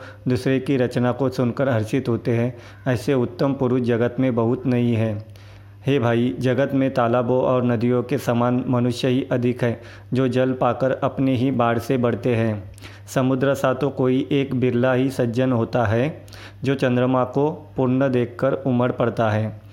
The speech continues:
मेरा भाग्य छोटा है और इच्छा बहुत बड़ी है, परंतु मुझे एक विश्वास है कि इसे सुनकर सज्जन सभी सुख पावेंगे और दुष्ट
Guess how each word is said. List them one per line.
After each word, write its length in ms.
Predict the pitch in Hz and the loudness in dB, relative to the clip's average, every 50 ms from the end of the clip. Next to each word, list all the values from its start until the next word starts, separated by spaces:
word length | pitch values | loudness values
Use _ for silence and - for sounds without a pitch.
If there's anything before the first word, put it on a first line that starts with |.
| - - - - - - 131 | -20 -20 -20 -20 -10 -4 0
मेरा 240 | 131 127 131 143 135 | 0 2 2 2 2
भाग्य 340 | 123 120 120 113 110 131 127 | 2 2 0 0 0 0 0
छोटा 340 | - 123 117 - - 123 113 | 0 0 -2 0 2 2 2
है 200 | 117 117 117 - | 2 2 0 0
और 260 | - 139 131 127 - | 0 0 0 0 2
इच्छा 320 | - 135 123 123 - 135 123 | 0 -2 -2 0 0 -2 0
बहुत 280 | 113 117 120 127 120 | 2 2 0 0 0
बड़ी 260 | 113 120 113 117 117 110 | 0 0 2 2 2 2
है, 140 | 110 110 107 | 0 0 -2
परंतु 460 | 104 - 127 127 131 127 127 139 131 | -2 0 0 0 0 0 0 0 0
मुझे 320 | 127 120 110 123 135 - - | 0 0 0 0 -2 0 0
एक 180 | 135 127 131 131 | -2 -2 0 -2
विश्वास 460 | 117 107 - - 131 127 123 127 - | -2 -2 -2 -2 -2 -2 0 0 0
है 120 | 117 113 | 0 0
कि 260 | 110 - - 120 127 127 - - - - - - - - 135 | -2 -2 -2 -2 -2 -2 -6 -12 -20 -20 -20 -20 -8 -6 -4
इसे 220 | 127 - 147 143 | -2 0 0 0
सुनकर 380 | 135 - 127 120 113 - 131 127 | 0 0 -2 -2 0 0 0 0
सज्जन 420 | 127 - 120 117 110 127 135 131 | 0 0 -2 0 2 2 0 0
सभी 360 | 123 - 131 117 110 131 131 131 | 0 0 -2 0 0 0 0 0
सुख 320 | 127 - 131 120 123 - | -2 -2 -4 -4 -4 -2
पावेंगे 500 | - 127 117 113 117 120 117 113 123 123 | 0 0 2 2 2 2 2 2 0 0
और 300 | 127 - 131 131 135 135 | 0 0 0 0 0 0
दुष्ट 340 | 143 123 123 117 - - - | 0 0 0 -2 0 -2 -2